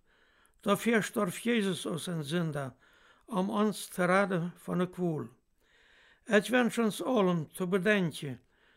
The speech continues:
dass wir Messias sind auf der Erde. Mocht wir uns Leben Gott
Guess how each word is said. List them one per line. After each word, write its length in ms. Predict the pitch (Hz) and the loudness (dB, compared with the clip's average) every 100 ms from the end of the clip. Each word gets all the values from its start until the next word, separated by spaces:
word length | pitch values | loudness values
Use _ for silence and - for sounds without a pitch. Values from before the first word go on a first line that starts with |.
| _ _ _ | _ _ _
dass 200 | 185 185 | -2 0
wir 120 | 226 | 2
Messias 560 | 214 220 226 240 - - | 4 4 4 2 -2 -4
sind 280 | 175 156 - | -4 -4 -4
auf 140 | 175 | -6
der 140 | 180 180 | -4 -4
Erde. 360 | 170 151 120 - _ _ _ _ _ _ | -2 -2 -6 -18 _ _ _ _ _ _
Mocht 300 | 185 226 - | 2 2 2
wir 200 | 220 247 | 0 2
uns 220 | 220 - 214 | 2 0 -2
Leben 380 | 233 220 208 | 2 4 2
Gott 220 | 170 247 | 0 -2